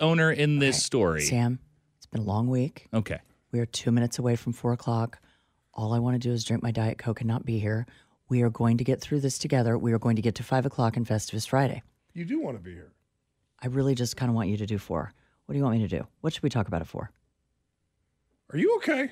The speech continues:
Speaker 2: <laughs> I'm totally fine. I'm just so burned out. I don't know what it is. I am so burned out right now. I need this weekend, and I am so happy. I am going to set up a little chair in my backyard.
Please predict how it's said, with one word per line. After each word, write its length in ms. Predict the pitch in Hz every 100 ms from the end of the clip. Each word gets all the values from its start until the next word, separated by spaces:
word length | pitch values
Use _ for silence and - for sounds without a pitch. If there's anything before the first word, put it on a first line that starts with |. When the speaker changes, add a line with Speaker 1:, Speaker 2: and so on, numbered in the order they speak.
| -
Speaker 2:
<laughs> 140 | 131
I'm 60 | 220
totally 440 | - 208 190 214
fine. 300 | 185 - 175 -
I'm 300 | 170 165 156
just 440 | - - - - -
so 160 | 156 -
burned 340 | 208 175 175 -
out. 300 | 170 214 -
I 100 | -
don't 200 | - -
know 140 | -
what 220 | - -
it 100 | -
is. 300 | - 110 113 -
I 100 | 98
am 200 | 98 101
so 720 | - - 175 170 170 180 175 _ _ _ _ _ _
burned 540 | 160 151 151 147 147 156 - _ _ _ _
out 260 | 117 110 -
right 160 | 107
now. 260 | - 110 - - _ _ _ _ _ _ _ _ _ _ _ _ _ _ _ _ _ -
I 140 | 135
need 380 | 135 135 139 135
this 180 | 127 -
weekend, 460 | 113 101 - - - 117
and 100 | 117
I 80 |
am 120 | 113 110
so 420 | - - 131 120
happy. 380 | 123 113 113 107
I 160 | 120
am 120 | 135 143
going 300 | 147 139 131
to 440 | - 127 120 117 - _ _ _
set 260 | - - 151
up 80 | 160
a 20 |
little 160 | 185 202
chair 220 | - 175
in 60 | 175
my 100 | 175
backyard. 380 | 190 147 123